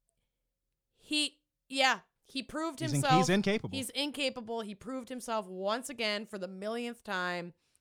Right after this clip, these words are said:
Speaker 1: "I am garbage. I only care about me, and I only do things. My only motivation is, is, is self, is self-preservation and,
Speaker 2: Yes.
Speaker 1: and aggrandizing.
Speaker 2: Ex-
Speaker 1: That's it."
Speaker 2: Yes, I warn my female friends about guys like Dawson all the time because
Speaker 1: They're,
Speaker 2: Dawson
Speaker 1: they're
Speaker 2: in
Speaker 1: evil.
Speaker 2: twenty twenty-one,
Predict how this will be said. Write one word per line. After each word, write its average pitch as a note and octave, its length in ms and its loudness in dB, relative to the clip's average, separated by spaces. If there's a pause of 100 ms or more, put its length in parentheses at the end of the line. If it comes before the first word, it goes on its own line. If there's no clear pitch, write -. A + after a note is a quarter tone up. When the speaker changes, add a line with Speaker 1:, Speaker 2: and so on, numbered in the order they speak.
(120)
Speaker 1:
"I G#3 180 6
am A#3+ 180 2
garbage. G3+ 420 4
I F3+ 120 0
only F#3+ 240 -2
care G3 180 -2
about F#3 240 -2
me, A#3 260 -4
and G3 100 -4
I F3+ 200 -4
only G#3+ 320 -2
do G#3 180 -6
things. F3+ 480 -6 (380)
My A3 200 4
only D4 300 4
motivation A3+ 640 2
is, F3+ 280 -4
is, F3+ 420 -6
is F#3 180 -4
self, F#3 380 2 (320)
is G3+ 200 -4
self-preservation A3 1040 -2
and, F#3+ 440 -2 (120)
Speaker 2:
Yes. G3 240 2
Speaker 1:
and A#3 140 4
aggrandizing. F3 760 2
Speaker 2:
Ex- D3+ 80 -12
Speaker 1:
That's A3 220 2
it." A3+ 200 2 (320)
Speaker 2:
Yes, F3+ 360 6
I G#3 140 10
warn C4 240 12
my G3+ 80 12
female F#3+ 300 8
friends E3 240 6
about C3+ 180 8
guys C3+ 220 8
like B2+ 120 6
Dawson C3 320 8
all A#2+ 120 8
the A#2 80 4
time B2+ 240 4
because A#2+ 300 4
Speaker 1:
They're, D3+ 320 8
Speaker 2:
Dawson B3+ 260 12
Speaker 1:
they're C4 100 12
Speaker 2:
in F#3 140 12
Speaker 1:
evil. E4+ 160 12
Speaker 2:
twenty G#3 240 12
twenty-one, F3+ 640 10